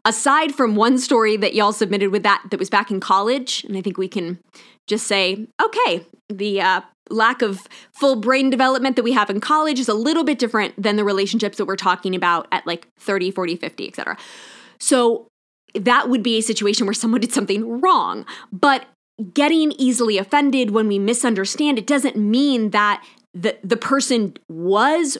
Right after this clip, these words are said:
rude and disrespectful. They may have just been misunderstood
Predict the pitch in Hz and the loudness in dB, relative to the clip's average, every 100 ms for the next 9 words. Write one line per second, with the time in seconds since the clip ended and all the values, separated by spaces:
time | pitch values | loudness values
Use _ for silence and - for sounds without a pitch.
0 | - 185 214 208 202 190 196 196 - 160 | -8 -4 -2 0 -2 -2 -4 -6 -4 -6
1 | - 185 247 214 220 233 240 240 202 220 | -4 -4 -4 0 0 2 0 -2 -2 -4
2 | 220 214 208 208 - 180 190 - 208 214 | -2 -4 -2 -4 -6 -6 -6 -4 -2 0
3 | 233 233 - 381 220 120 | -2 -2 -2 -2 -2 -4